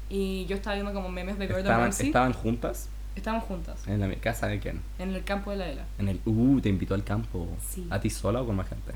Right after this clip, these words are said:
Speaker 1: A mí sola.
Speaker 2: <gasps> Ufale.
Speaker 1: Sí, because we pop like that. No, ya. Entonces,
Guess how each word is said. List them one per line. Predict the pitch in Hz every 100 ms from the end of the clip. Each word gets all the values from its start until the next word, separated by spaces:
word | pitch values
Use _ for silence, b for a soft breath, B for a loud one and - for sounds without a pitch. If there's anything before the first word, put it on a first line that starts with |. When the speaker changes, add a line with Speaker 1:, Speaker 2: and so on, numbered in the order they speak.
| -
Speaker 1:
A | 180
mí | 208
sola. | - 254 170 165 -
Speaker 2:
<gasps> | 175 185 160 139 - - - - -
Ufale. | 101 104 110 - - 92 85 87 87 82 80 - - - -
Speaker 1:
Sí, | - - 196 190
because | 156 196 233
we |
pop | 196 170 190
like | 170 156
that. | 151 151 - - -
No, | 190
ya. | 185 170 B B B B B B
Entonces, | 202 202 220 - 247 240 226